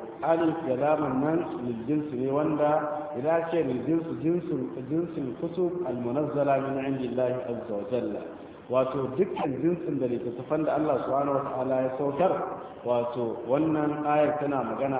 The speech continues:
a kan su ne, wato, tana bayani a kan nau'in azaban da za a yi ma waɗanda suke ɓoye wasu ababe da Allah subhanahu wa ta'ala ya saukar a cikin waɗannan littattafan. Misalin At-Taura,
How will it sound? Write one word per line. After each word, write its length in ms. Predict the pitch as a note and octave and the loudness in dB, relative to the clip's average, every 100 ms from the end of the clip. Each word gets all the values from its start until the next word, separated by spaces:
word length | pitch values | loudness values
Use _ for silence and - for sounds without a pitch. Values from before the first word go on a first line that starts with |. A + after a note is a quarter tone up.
| G#2 | -2
a 20 | A2 | -4
kan 140 | D3 A2+ - | -4 -6 -2
su 80 | |
ne, 200 | D3+ D#3+ F3+ - - - - | 0 0 -2 -6 -10 -12 -8
wato, 400 | A#2+ B2 B2 B2+ A2+ | 2 2 2 -2 0
tana 280 | D#3 D#3+ C#3+ | 2 2 2
bayani 500 | A#2+ B2 D3+ D3+ C#3 | 2 4 4 4 2
a 120 | B2 - | 0 0
kan 260 | D3+ D3 C#3+ C#3 C3 | 0 0 -4 -6 -4
nau'in 380 | B2+ E3 D#3 D3 | 0 0 0 -2
azaban 600 | B2 A2+ D3 D3 C3+ A#2+ | -4 0 2 4 2 0
da 80 | A2+ | 0
za 140 | D3 - | 0 0
a 60 | B2+ | -2
yi 60 | |
ma 100 | B2+ | 0
waɗanda 380 | C#3+ D3 B2 A2 | 0 0 -4 -4
suke 380 | - - B2+ G#2 F2+ - - - - | -8 -8 -6 -6 -8 -14 -14 -14 -6
ɓoye 640 | D3 D#3+ E3 D#3 D#3 D3+ D3 | 2 6 6 6 6 4 2
wasu 260 | C#3 - D#3 | 0 0 2
ababe 480 | D#3+ C#3+ B2 C#3+ C3+ | 4 4 4 2 0
da 80 | C3+ | 0
Allah 240 | C#3+ C#3 A#2+ | 0 0 0
subhanahu 420 | C3+ B2+ C#3+ C3+ | -2 0 0 2
wa 100 | B2+ - | 0 0
ta'ala 280 | C3+ C#3+ C#3 | 0 2 4
ya 80 | C#3 C#3 | 2 0
saukar 280 | C3+ D#3 B2 | -2 -2 -2
a 100 | A2+ | -4
cikin 240 | - C3+ | -8 -6
waɗannan 420 | B2+ B2 A2+ B2 A#2+ | -4 -4 -4 -2 -2
littattafan. 600 | A2 - G#2 - - A#2+ G2+ - - - - - - - - - - - - | -4 -8 -12 -10 -6 -6 -6 -12 -14 -16 -18 -18 -18 -18 -18 -20 -20 -20 -12
Misalin 920 | B2+ C3 G3 F#3 F3+ E3+ E3 E3 - | -6 6 8 8 6 4 2 0 -2
At-Taura, 640 | B2 - D#3 D#3+ D#3+ E3 | -4 -2 2 4 8 8